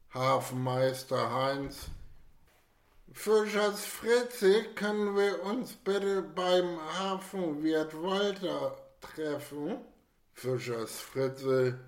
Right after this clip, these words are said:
Wie jetzt? Es ist Viertel nach neun und du willst schon an Tresen oder was? Hafenmeister Heinz: „Ich will noch kein Bier,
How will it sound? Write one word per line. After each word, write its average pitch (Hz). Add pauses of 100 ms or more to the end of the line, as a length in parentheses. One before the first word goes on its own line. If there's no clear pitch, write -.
(380)
Wie 113
jetzt? 101 (500)
Es 120
ist 127
Viertel 139
nach 127
neun 135
und 131
du 131
willst 127
schon 127 (480)
an 127
Tresen 151 (120)
oder 120 (100)
was? 101 (1300)
Hafenmeister 135
Heinz: 135 (420)
„Ich 180
will 214
noch 190
kein 156
Bier, 143